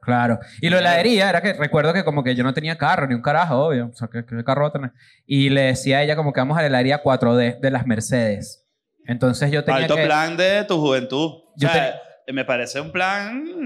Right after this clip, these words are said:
Speaker 1: No, te estoy hablando ya de, de, de dieciséis años, pues.
Speaker 2: Marico.
Speaker 1: Claro.
Speaker 2: Planzazo.
Speaker 1: Pero era gastar más plata en taxi que en helado.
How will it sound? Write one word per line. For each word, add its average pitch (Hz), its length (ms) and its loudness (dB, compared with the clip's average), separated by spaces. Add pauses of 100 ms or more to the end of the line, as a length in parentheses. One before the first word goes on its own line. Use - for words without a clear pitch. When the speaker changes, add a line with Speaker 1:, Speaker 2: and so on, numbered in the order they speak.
Speaker 1:
No, 165 120 0
te 165 80 -2
estoy 160 120 -2
hablando 175 200 0
ya 202 300 2
de, 180 340 2
de, 131 360 4 (340)
de 101 220 -12
dieciséis 123 400 -2
años, 143 320 -2
pues. - 120 -14 (200)
Speaker 2:
Marico. 95 720 -10
Speaker 1:
Claro. 127 380 0
Speaker 2:
Planzazo. 104 720 -6
Speaker 1:
Pero 143 220 2
era 143 240 2
gastar 160 360 0
más 165 220 -4
plata 185 360 2
en 185 100 -2
taxi 190 300 0
que 190 80 -4
en 175 80 -4
helado. 139 560 0